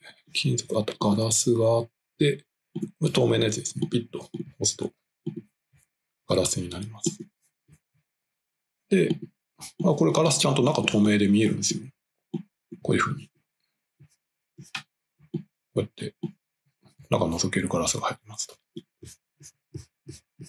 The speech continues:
で、えー、あと扉、まあ、この辺にしましょうかみたいな感じで、えー、八百の千九百ぐらい。でも、とりあえずこれも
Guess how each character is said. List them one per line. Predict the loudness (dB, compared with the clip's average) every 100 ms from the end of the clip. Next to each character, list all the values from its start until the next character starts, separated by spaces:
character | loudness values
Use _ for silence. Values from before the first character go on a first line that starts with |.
| _
で、 | 2 4 2 -2 -6 -4 -6 -8 -2
え | 2 2 2
ー、 | 0 -6 _ -20 -12 -12 -10 -2
あ | 0
と | 0
扉、 | -2 0 2 4 4 2 0 -4 -4 -6
ま | -4
あ、 |
こ | 0 0
の |
辺 | 2 2
に | 2
し | 2
ま | 2
し | 2
ょ | 2
う |
か | 0
み | -2
た | -4
い | -4
な | -4
感 | -4 -4
じ | -4 -4
で、 | -6 -6 -18 _ _ _ -20 -20 _ _ _ -4
え | 0
ー、 | 2 2 2 2
八 | 2 0 -2 0
百 | 0 2 0
の | 2 2 0
千 | 0 2
九 | 2 2
百 | 0 0
ぐ | 0
ら | 0
い。 | -2 _ _ _ -4 -4 _ _ -4 -4 -14 -18 -18 _ _ _ _ _ _ -12 -10 -2
で | 2
も、 | 2 0 -6
と | -4
り |
あ |
え | -2
ず | 0
こ | 0
れ |
も | 0 -4